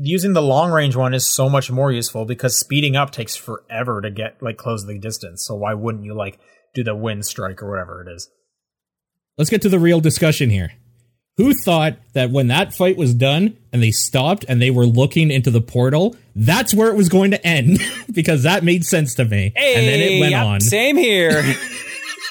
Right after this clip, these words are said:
Speaker 1: No, for, I didn't think that was gonna be, and I
Speaker 2: You
Speaker 1: figured,
Speaker 2: thought,
Speaker 1: like, this
Speaker 2: you
Speaker 1: is
Speaker 2: know.
Speaker 1: gonna go to the final battle, like, 'cause that last tank was not a final boss fight of a game.
Speaker 2: Yeah, I wasn't
Speaker 3: Yeah, no,
Speaker 2: expecting
Speaker 3: I, I
Speaker 2: them
Speaker 3: agree
Speaker 2: to
Speaker 3: with you
Speaker 2: do
Speaker 3: on that,
Speaker 2: like
Speaker 3: but
Speaker 2: a
Speaker 3: I was, like, thinking, like, okay, one of two things is about to happen. Either they're gonna pull, like, they're gonna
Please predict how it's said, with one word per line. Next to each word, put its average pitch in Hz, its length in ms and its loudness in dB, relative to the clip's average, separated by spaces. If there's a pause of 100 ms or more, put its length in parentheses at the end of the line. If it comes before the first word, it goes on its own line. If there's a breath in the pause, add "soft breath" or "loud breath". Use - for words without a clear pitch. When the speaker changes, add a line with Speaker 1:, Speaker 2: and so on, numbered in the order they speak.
(160)
Speaker 1:
No, 165 440 2
for, - 160 -8
I 143 140 -2
didn't 175 220 0
think 175 140 -2
that 160 80 4
was 139 80 0
gonna 139 100 0
be, 135 80 0
and 127 100 0
I 127 100 -2
Speaker 2:
You 180 120 4
Speaker 1:
figured, 180 240 2
Speaker 2:
thought, - 40 -2
Speaker 1:
like, 135 260 -2
this 139 260 -4
Speaker 2:
you 113 60 0
Speaker 1:
is - 60 2
Speaker 2:
know. - 20 2
Speaker 1:
gonna 143 160 2
go 139 240 2
to 143 120 -4
the 127 80 0
final 127 480 -2
battle, 104 460 -4
like, 117 140 -8
'cause 135 200 -2
that 151 200 -2
last 170 260 -2
tank 139 220 -2
was 123 100 -2
not 131 260 2
a 127 120 0
final 127 460 -2
boss 117 340 -2
fight 110 160 -4
of 98 100 -10
a 95 60 -14
game. 98 360 -16 (520)
Speaker 2:
Yeah, 98 280 -2
I 117 100 -2
wasn't 147 260 2
Speaker 3:
Yeah, - 160 0
no, 180 100 0
Speaker 2:
expecting 202 200 0
Speaker 3:
I, 196 40 0
I 214 40 0
Speaker 2:
them - 20 0
Speaker 3:
agree 247 140 2
Speaker 2:
to 247 40 2
Speaker 3:
with 240 120 0
you 220 60 2
Speaker 2:
do 214 40 2
Speaker 3:
on 190 140 0
that, 190 160 0
Speaker 2:
like 156 80 -6
Speaker 3:
but 165 80 0
Speaker 2:
a - 40 0
Speaker 3:
I 190 40 0
was, 196 140 0
like, 180 140 0
thinking, 170 300 -4
like, 151 260 -2
okay, 127 500 -2 (300)
one 127 220 -6
of 175 80 -6
two 190 160 -4
things 170 260 -4
is 147 80 -12
about 143 280 -4
to 139 60 -6
happen. 113 360 -6
Either 156 240 -4
they're 160 120 -4
gonna 143 200 -4
pull, 156 440 -2
like, 131 260 -2
they're 131 120 -8
gonna 123 200 -6